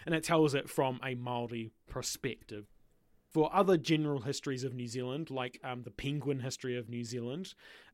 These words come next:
that is to-, that is written by, um, a white author, a Pākehā author. Michael King is the one who wrote that. Um, it's a bit of an older book now. Um, it's generally still considered to be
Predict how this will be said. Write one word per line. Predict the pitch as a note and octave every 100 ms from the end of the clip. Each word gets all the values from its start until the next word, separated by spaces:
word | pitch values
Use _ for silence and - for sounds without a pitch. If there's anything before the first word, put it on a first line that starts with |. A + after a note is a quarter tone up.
| F3
that | C#3 D3+ C3+ - - _ _ _
is | D#3+ C3 B2 - -
to-, | D#3+ D#3+ C3+
that | C#3
is | C3+ C#3
written | C#3 B2+
by, | B2+ A#2+ A#2 A2+ -
um, | A#2+ A2+ A#2
a | C3
white | A#2 A#2+ A#2 - - - -
author, | B2 A#2 - A2
a | A2+
Pākehā | A#2+ A2+ G#2+ A2 -
author. | A#2 G#2 A#2 A#2+ - -
Michael | D#3+ D#3 C#3
King | - D3 A2+ G#2 -
is | C3+ A#2 -
the | -
one | B2 A#2 A#2 A2+
who | B2+ A#2+ A2+ A#2 - -
wrote | C3 C3+ C3
that. | F#3+ B3+ - - - -
Um, | C#3 C#3 C#3 E3
it's | F#3+
a |
bit | D3+ F#3+
of |
an | D#3
older | D3 D3 C#3+ C3+ B2+ _ C3
book | D3 - -
now. | D3 D#3 F#3+ C#4 -
Um, | D3+ D3+
it's | G3+ G#3
generally | - C4+ A#3+ G3+ F3
still | - F3
considered | D#3 D3 D#3 C#3+ C3+
to | C#3
be | C#3+ C#3 C3 B2